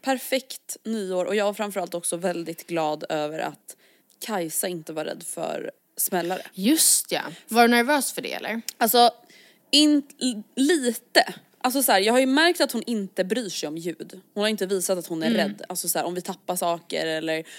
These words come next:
Speaker 1: hon har ju varit med oss när vi har tränat crossfit och droppat stänger. Alltså, hon sover ju då, liksom. Så att, så här,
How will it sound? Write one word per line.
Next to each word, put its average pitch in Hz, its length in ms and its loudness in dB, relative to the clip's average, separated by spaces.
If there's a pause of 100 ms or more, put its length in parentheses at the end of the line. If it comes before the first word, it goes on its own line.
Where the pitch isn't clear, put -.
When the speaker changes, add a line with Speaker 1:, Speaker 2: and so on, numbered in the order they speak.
(180)
Speaker 1:
hon 208 120 -4
har 202 80 0
ju 196 60 2
varit 190 140 -2
med 185 220 0
oss 175 180 -2
när 170 100 -4
vi 170 120 -2
har 160 80 0
tränat 170 280 -8
crossfit 180 460 -2
och 165 140 -2
droppat 175 400 -4
stänger. 175 480 -2
Alltså, 170 160 -8
hon 175 100 -2
sover 180 380 -2
ju - 100 -8
då, - 120 -10
liksom. 175 280 -10
Så 190 80 -2
att, 185 80 -4
så 180 80 0
här, 156 160 -2